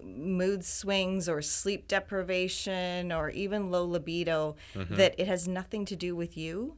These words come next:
Speaker 2: Right.
Speaker 1: and that it's an incredible opportunity for conversation and relationship engagement. And
Speaker 2: Of course,
Speaker 1: yeah,
Speaker 2: yeah.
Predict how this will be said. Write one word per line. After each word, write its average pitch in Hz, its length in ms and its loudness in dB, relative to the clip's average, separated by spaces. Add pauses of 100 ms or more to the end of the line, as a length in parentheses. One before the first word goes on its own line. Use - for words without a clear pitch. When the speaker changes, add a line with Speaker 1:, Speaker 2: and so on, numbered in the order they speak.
(140)
Speaker 2:
Right. 175 260 -2
Speaker 1:
and 180 160 0
that 160 120 0
it's - 320 -2
an 180 100 -2
incredible 180 560 0
opportunity 170 640 -4
for 156 160 -8
conversation 160 1120 -6
and 147 560 -6 (120)
relationship 156 640 -6
engagement. 156 720 -10
And 139 360 -8 (120)
Speaker 2:
Of - 140 -20
course, 82 320 2
Speaker 1:
yeah, 160 140 0
Speaker 2:
yeah. 82 180 2